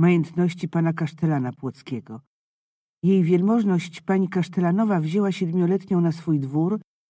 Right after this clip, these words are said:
i tam przykazała chować pod okiem doświadczonych służebnych, robótek białogłowskich uczyć, do posługi zaprawiać.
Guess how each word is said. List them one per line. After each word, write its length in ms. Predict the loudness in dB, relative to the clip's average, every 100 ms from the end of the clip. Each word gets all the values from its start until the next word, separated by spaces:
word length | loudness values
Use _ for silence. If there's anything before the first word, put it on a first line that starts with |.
| _ _ _ -4
i 80 | 2
tam 220 | 2 2
przykazała 760 | 0 -2 2 0 2 2 2
chować 400 | 0 0 0 -2
pod 180 | -4 -2
okiem 440 | -2 0 2 2 0 -8 _ -2
doświadczonych 720 | 0 2 -2 0 0 0 -2
służebnych, 720 | -4 -2 -2 -2 -4 -6 -10 _ _ _ _ _ _ _
robótek 520 | 4 4 4 2 0 2
białogłowskich 1040 | 2 4 2 2 0 0 -4 -6 -4 -2
uczyć, 520 | -2 0 -4 -6 -12
do 140 | -4 0
posługi 560 | 0 -2 -2 -2 -2
zaprawiać. 720 | -4 -4 -6 -6 -6 -10 -12